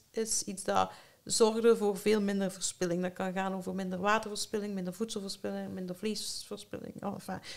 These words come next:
kan over van alles gaan. Dat kan ook uw buurvrouw zijn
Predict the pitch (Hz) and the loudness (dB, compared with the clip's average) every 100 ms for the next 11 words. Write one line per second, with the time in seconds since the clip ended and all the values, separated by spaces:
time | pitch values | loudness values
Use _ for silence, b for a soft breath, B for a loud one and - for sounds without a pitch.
0 | B - 254 262 254 226 226 254 294 277 | B 2 6 8 8 8 8 10 8 6
1 | - 233 233 233 226 254 285 247 277 277 | 4 4 4 4 4 6 4 6 8 8
2 | - 240 240 233 214 220 | 6 6 6 4 2 0